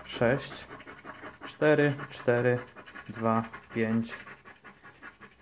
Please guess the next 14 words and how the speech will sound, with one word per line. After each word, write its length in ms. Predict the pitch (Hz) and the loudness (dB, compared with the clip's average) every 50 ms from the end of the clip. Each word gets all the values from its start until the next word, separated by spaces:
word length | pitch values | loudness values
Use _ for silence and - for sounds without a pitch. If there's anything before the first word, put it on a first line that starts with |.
| - - - | -20 -8 -6
i 60 | 160 | 2
dziewięć. 680 | 170 185 175 147 120 110 110 104 101 - - - - _ _ _ _ _ _ _ _ _ - - - - - _ _ _ _ - | 6 8 8 8 8 6 4 2 -4 -6 -10 -16 -18 _ _ _ _ _ _ _ _ _ -20 -20 -20 -20 -20 _ _ _ _ -4
Czyli 180 | 165 165 156 - | 0 0 2 4
co? 240 | - 107 104 104 - - - | 4 2 2 0 -6 -12 -6
Kolejna 320 | - 143 143 147 139 135 131 | 0 2 4 4 4 6 4
zdrabka, 540 | - 127 135 131 135 - - 131 127 127 127 - - - | 6 6 4 4 4 4 6 6 6 6 4 0 -12 -20
w 60 | - | -20
której 280 | - - 117 113 113 113 | -12 -8 -4 -2 2 4
nic 200 | 113 113 113 - | 4 2 2 2
nie 80 | 113 | 0
wygraliśmy. 580 | 113 123 120 123 135 139 139 117 - - - - - - _ _ _ _ _ _ _ _ _ _ - _ - _ _ - | 2 2 4 4 4 4 2 0 -2 -6 -10 -10 -12 -14 _ _ _ _ _ _ _ _ _ _ -20 _ -20 _ _ -8
Lecimy 280 | 131 127 - 143 147 156 | -8 -4 -2 2 4 8
dalej. 400 | 165 160 143 123 113 - 110 117 - - _ _ _ _ _ _ _ _ _ _ _ _ _ _ _ _ | 8 10 10 10 8 4 2 -4 -8 -16 _ _ _ _ _ _ _ _ _ _ _ _ _ _ _ _
Cash. 540 | - - - - - - - - - - - | -8 -6 -6 -6 -8 -16 -16 -16 -16 -18 -20